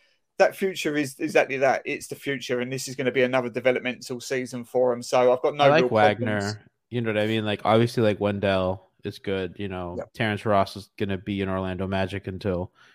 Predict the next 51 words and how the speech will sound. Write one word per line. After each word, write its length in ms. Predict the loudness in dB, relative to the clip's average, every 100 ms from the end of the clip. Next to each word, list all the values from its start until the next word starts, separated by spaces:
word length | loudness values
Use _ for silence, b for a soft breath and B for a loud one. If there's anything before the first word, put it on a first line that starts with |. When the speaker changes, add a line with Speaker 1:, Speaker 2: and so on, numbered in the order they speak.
| b -6
Speaker 2:
the 100 | -4
end 140 | -4
of 100 | -6
time. 440 | -4 -2 -4 -6 -12 _ _ b b b b -4
Uh, 180 | -2
but 180 | 0 2
those 220 | 6 6
aren't, 320 | 8 8 8 6
I 60 |
don't 140 | 4 4
think 160 | 2
those 180 | 4 6
are, 80 | 6
like, 180 | 6 4
lead 260 | 0 -2 0
your 120 | -2
team 300 | 0 -4 0
guys. 640 | 4 4 4 2 -2 -8
You 100 | -6
know, 100 | -2 0
obviously, 400 | 0 0 -2 -2
Speaker 1:
Yeah. 120 | -2
Speaker 2:
they 60 | 0
have 180 | -2 0
Markelle 340 | -2 -2 -4
Fultz, 340 | -2 -2 -2 -6
who, 260 | -8 -8 -10 _
you 120 | -16 -14
know, 160 | -14 -16 _ -20 _
is, 220 | -16 -10 -6
uh, 200 | -6 -6 -14 _ _ _ _
certainly 600 | -6 -6 -6 -6 -6 -6 b b b _
something. 500 | 4 4 2 -4 -4 -12
<laughs> 120 | 0
Speaker 1:
Yeah, 840 | 2 2 -2 -20 -20 -2 2 2
Speaker 2:
Um, 120 | 0 -2
Speaker 1:
yeah, 120 | -6 -6
Speaker 2:
and, 140 | -6
Speaker 1:
we 40 | -2
don't 80 |
Speaker 2:
and 80 | -4
Speaker 1:
know 80 | 2
Speaker 2:
Cole, 200 | 4 4
Speaker 1:
what. 100 | 2
Speaker 2:
Cole 140 | 2 4
Anthony, 460 | 4 2 -2 0
a, 120 | 0 -2
a 120 | 0
guy 300 | 4 4 4
who 200 | 0 -4
ha-, 260 | -2 -4